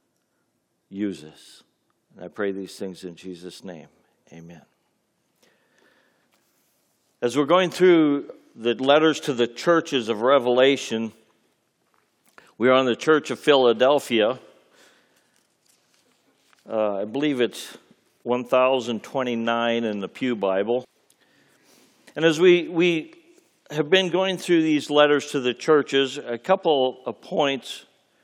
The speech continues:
you know, as we, as we study these, we might say,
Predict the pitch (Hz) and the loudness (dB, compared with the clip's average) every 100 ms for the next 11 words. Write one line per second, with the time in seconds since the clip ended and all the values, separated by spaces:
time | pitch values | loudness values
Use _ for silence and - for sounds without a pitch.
0 | _ _ _ _ _ _ _ _ - 143 | _ _ _ _ _ _ _ _ -6 -2
1 | 143 143 147 147 135 160 160 147 127 - | 0 2 4 4 4 2 2 2 -2 -12
2 | _ _ _ _ _ _ _ _ _ _ | _ _ _ _ _ _ _ _ _ _
3 | _ _ - 143 139 156 143 135 - _ | _ _ -4 -4 0 2 2 0 -8 _
4 | _ _ _ - - - 208 196 151 127 | _ _ _ -18 -8 2 4 4 2 2
5 | 127 139 139 - - _ _ _ _ _ | 0 0 0 -6 -12 _ _ _ _ _
6 | _ _ _ _ _ - 139 160 160 175 | _ _ _ _ _ -8 -4 0 0 0
7 | 170 - 170 156 156 151 151 | -2 -2 2 4 2 0 -4